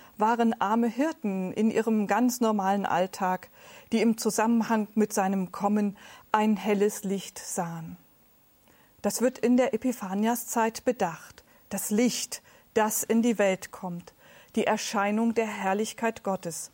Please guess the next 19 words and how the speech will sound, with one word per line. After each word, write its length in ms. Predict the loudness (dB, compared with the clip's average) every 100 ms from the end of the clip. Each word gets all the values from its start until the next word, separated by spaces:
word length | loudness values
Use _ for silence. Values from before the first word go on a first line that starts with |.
| -20 -20 -12
Das 180 | -10 -2
heißt 260 | -2 -2
ja 100 | -4
Epiphanias. 1040 | -4 -6 -10 -8 -6 -6 -8 -10 -14 -16 -18 _ _ _ _ _ _
Es 260 | -8 -6 -6 -4
erstrahlt 760 | -4 -4 -4 2 4 2 0 -12 -2
gewissermaßen 760 | 0 2 2 2 2 2 2
in 180 | 4 4
der 140 | 6
Niedrigkeit 760 | 4 2 2 -2 -2 -2 -2 -2 -10 -20 -4
unseres 560 | 2 2 2 0 -2
menschlichen 640 | -2 -2 -2 -6 -4 -2 0
Daseins, 800 | -2 -4 -10 -10 -12 -14 -18 -18 _ _ _ 0
im 140 | 4
mühsamen, 720 | 4 4 2 0 0 -4 -4
alltäglichen 720 | -2 -2 0 0 0 -4 -2
Leben. 520 | -2 0 -2 -4 -10 -12 _ _ _ _ _ _
Das 240 | -10 -8 0
weihnachtliche 800 | 2 4 2 2 0 4 4